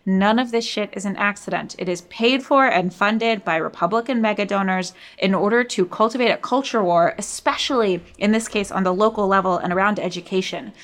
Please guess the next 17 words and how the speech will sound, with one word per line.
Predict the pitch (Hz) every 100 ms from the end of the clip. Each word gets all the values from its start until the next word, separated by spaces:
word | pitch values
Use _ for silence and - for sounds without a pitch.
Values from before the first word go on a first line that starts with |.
| -
because | 202 220
they | 240 285
understand | 269 277 262 262 208 196 -
intimately | - 214 196 - 190 294 - - -
that | 202
when | 202
you | 180
get | 220 220
into | -
local | 214 185 - 254
fights | 226 214 214
about | 196 175 185 -
people's | - 160 -
kids, | - 285 277 -
it | 190
becomes | 175 - 175 -
personal. | - 247 - 339 440